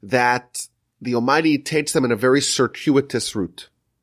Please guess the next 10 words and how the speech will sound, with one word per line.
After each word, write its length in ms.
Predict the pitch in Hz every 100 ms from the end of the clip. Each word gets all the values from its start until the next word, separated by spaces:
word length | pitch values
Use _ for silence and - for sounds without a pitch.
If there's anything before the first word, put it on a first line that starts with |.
| _ _ _ _ _ _ _ _ _ _ _ _ _ _ _
Says 180 | - 151
the 80 | 180
midrash, 540 | 143 98 73 - - - _ _ _ _ _ _ _ _ _ 98
"Why 600 | 110 143 160 127 127 135 _ _ -
did 220 | 156 127
God 520 | 120 110 92 90 90 - _ _ _
take 260 | - 123 120
the 80 | 151
nation 560 | 139 92 - 113 117 _ _ _ _ _ _ _ _ _ _
in 560 | - 127 123 120 120 113